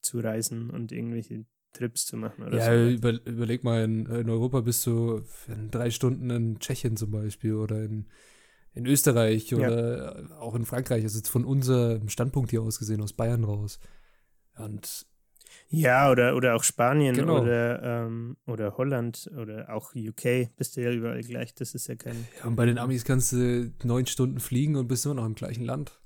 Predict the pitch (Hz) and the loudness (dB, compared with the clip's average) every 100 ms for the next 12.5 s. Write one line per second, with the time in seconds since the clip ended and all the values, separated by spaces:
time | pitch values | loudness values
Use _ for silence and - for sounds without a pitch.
0 | - - - - - - - 160 160 - | -20 -20 -20 -16 -16 -16 -18 -16 -12 -4
1 | 127 107 - 117 - - - - 143 139 | 0 0 0 -2 -4 -14 -12 -12 -8 0
2 | 123 127 135 131 143 - 147 127 123 - | 4 4 4 2 0 0 0 0 -2 -6
3 | - - _ _ - - - - 123 131 | -16 -20 _ _ -20 -20 -20 -12 -4 -2
4 | 123 117 123 139 - 139 135 117 135 165 | 0 2 2 2 2 0 0 0 2 0
5 | 165 113 113 123 - - - 131 135 127 | 0 0 0 0 -4 -14 -6 -4 -2 0
6 | 123 120 - 143 131 131 131 123 123 120 | 2 0 0 0 2 0 -2 -2 0 0
7 | 117 - _ _ _ _ _ _ _ - | 0 -4 _ _ _ _ _ _ _ -16
8 | 127 123 - - _ - - 117 120 127 | -8 -6 -8 -16 _ -10 -4 -2 -2 -4
9 | 135 139 - 123 120 120 - _ _ - | -2 -2 0 2 2 0 -4 _ _ -4
10 | 127 143 120 117 113 - 117 120 117 110 | -4 0 0 0 -2 0 0 0 -2 -2
11 | - - - - 127 131 127 120 127 117 | -4 -8 -8 -4 0 0 0 2 2 0
12 | 107 117 117 - | 0 0 0 -4